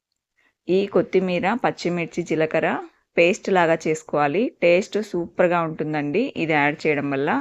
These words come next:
అది చల్లారే వరకు పక్కన పెట్టేసుకొని, నేను రెసిపీని ప్రిపేర్ చేసుకోవడానికి ఒక బౌల్ని స్టవ్ on చేసుకొని, ఆయిల్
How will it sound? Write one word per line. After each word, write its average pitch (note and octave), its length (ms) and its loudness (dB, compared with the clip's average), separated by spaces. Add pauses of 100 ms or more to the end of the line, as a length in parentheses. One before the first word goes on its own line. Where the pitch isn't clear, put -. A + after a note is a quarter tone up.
(140)
అది E3+ 200 -2
చల్లారే E3 400 2
వరకు D3+ 280 -2
పక్కన D#3 240 -6 (100)
పెట్టేసుకొని, C#3+ 580 -6 (580)
నేను F#3 240 2 (100)
రెసిపీని F#3 420 0
ప్రిపేర్ D#3+ 340 0
చేసుకోవడానికి C#3 720 -4 (380)
ఒక D#3 100 -6 (400)
బౌల్ని D3+ 400 0
స్టవ్ D3+ 260 0
on D#3+ 160 -4
చేసుకొని, D3 460 -4 (680)
ఆయిల్ D#3+ 360 2